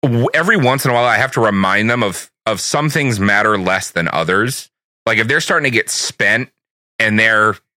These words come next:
but if they're in the headspace and they get a take of, like, a verse or a chorus that's,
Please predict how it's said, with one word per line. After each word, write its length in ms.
but 100
if 120
they're 240
in 180
the 60
headspace 920
and 140
they 100
get 160
a 60
take 340
of, 80
like, 140
a 60
verse 340
or 100
a 60
chorus 420
that's, 400